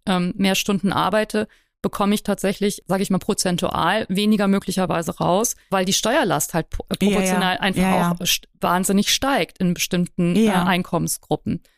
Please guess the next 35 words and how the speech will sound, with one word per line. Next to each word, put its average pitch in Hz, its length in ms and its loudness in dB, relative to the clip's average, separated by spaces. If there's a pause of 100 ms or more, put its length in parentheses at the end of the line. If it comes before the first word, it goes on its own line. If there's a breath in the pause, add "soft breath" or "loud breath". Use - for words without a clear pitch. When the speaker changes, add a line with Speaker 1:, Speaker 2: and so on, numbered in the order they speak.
(340)
Speaker 1:
Und 185 120 2
da 208 160 2
wäre 233 100 2
zum 202 160 -2
Beispiel 170 320 0
ein 170 60 2
Hebel. 175 460 -2 (120)
Speaker 2:
Mhm. 180 460 2
Speaker 1:
Ne? 202 200 2
Oder 196 220 2
ich - 140 -4
müsste 196 260 0
zum 190 160 -2
Beispiel 180 260 -2
sagen, 180 280 0
ich - 100 -4
muss 190 180 0
halt 175 140 0
die 175 80 -2
Rahmenbedingungen 165 800 2
auch - 300 -2
für - 240 -6
Arbeit 165 480 -2
verbessern, 139 600 -2
ne? 180 220 0
Was 185 220 -2 (100)
Betreuungsplätze 180 840 0
natürlich 165 420 -2
angeht 165 480 0
für, 170 500 0
für - 160 -2
Eltern, 170 400 0
die 160 100 -4
Kinder 180 380 0
haben. 151 360 0